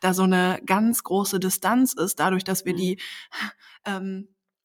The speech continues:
Speaker 1: nicht kennen und dadurch, dass wir eben auch nur diese E-Mail jetzt von ihr, ähm, kennen.
Speaker 2: Mhm.
Speaker 1: Und ich möchte dir eigentlich auch nur eine Sache sagen, eben aus dieser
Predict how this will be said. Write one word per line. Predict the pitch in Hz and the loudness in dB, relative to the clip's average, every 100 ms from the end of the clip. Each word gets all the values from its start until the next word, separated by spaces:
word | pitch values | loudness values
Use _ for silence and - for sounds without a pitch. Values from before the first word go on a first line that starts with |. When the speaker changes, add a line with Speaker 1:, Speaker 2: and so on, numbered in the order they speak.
| - 233 | -10 -6
Speaker 1:
nicht | 208 202 | -6 -6
kennen | - 262 214 214 247 | -8 -8 -6 -8 -10
und | 196 202 202 | -10 -12 -10
dadurch, | 202 196 202 - | -10 -10 -12 -12
dass | 190 - | -12 -8
wir | 190 - | -8 -4
eben | 185 196 | -4 -2
auch | 185 196 | -2 2
nur | 202 190 | 0 4
diese | 185 185 | 2 2
E-Mail | - 196 131 | 2 0 0
jetzt | 131 - | -6 -4
von | 147 - | -4 -4
ihr, | 156 170 - _ | -4 -6 -8 _
ähm, | 170 165 165 | -2 -2 -2
kennen. | - 185 214 | 2 4 4
Speaker 2:
Mhm. | |
Speaker 1:
Und | 214 | 2
ich | 214 | 2
möchte | 233 220 208 | 0 2 -2
dir | 196 | -2
eigentlich | 160 202 - | -2 -6 -4
auch | 180 - | -6 -2
nur | 202 202 - | -2 0 0
eine | 196 202 | -2 0
Sache | 214 226 214 | 0 0 4
sagen, | 185 185 208 | 6 6 2
eben | - 202 196 | 2 2 2
aus | - 202 - | -2 -2 -2
dieser | 208 190 | -2 0